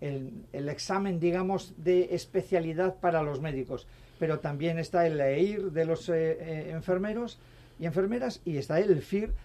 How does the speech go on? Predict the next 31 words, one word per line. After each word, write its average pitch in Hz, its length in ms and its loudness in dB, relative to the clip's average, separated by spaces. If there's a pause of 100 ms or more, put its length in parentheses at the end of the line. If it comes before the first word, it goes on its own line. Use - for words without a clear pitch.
(140)
de 160 140 2
los 147 120 -4
farmacéuticos. 135 640 -6 (380)
¿Cómo 247 240 0
es - 120 -2
eso 190 200 -2
del 156 200 2
fir? 143 200 -6
Es 185 100 6
decir, 170 320 0
¿cómo 220 300 2
se 190 160 4
especializa 170 760 0
uno? 214 280 2 (320)
Y, 180 120 0
bueno, 170 320 0
cu-, 226 280 -2 (320)
una, 196 280 0
una, 233 220 4 (100)
una 220 260 2
vez 202 260 0
que - 80 -8
una 202 160 2
persona, 147 380 -2
un 196 100 0
estudiante, 147 460 -4
termina 180 440 2
el 156 100 2
grado 165 280 2
en 139 80 -4
farmacia, 196 540 -4